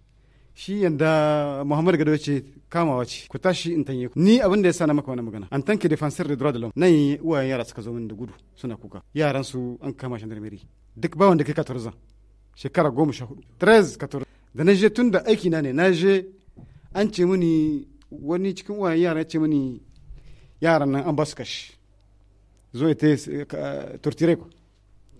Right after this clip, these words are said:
Da na je sun bubbuge su mai nan fattali ma ya te. Bon, sai na samu gendarme kin na ce musu,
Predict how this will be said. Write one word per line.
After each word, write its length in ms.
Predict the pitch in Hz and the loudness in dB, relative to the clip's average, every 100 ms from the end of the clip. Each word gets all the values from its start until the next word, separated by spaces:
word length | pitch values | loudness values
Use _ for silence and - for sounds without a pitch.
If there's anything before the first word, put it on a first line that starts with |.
| - - _ _ | -20 -20 _ _
Da 80 | - | 2
na 100 | 165 | 6
je 280 | 180 185 185 - - _ - - _ | 8 8 6 0 -16 _ -20 -20 _
sun 160 | - 247 | -4 0
bubbuge 280 | 160 127 147 | 0 2 0
su 120 | 135 | 0
mai 140 | 135 | 0
nan 160 | 131 131 | 0 -2
fattali 320 | 165 160 117 | -4 -8 -10
ma 80 | 127 | -8
ya 60 | 117 | -10
te. 240 | 123 113 | -12 -14
Bon, 260 | 113 - 139 | -14 -8 -8
sai 400 | 127 170 160 - - | -2 -2 -2 -6 -6
na 140 | 135 | -4
samu 280 | 170 147 143 | -4 -2 -2
gendarme 340 | 135 123 147 120 | -4 -6 -6 -8
kin 100 | 131 | -10
na 60 | 127 | -10
ce 100 | 120 | -12
musu, 160 | 110 | -12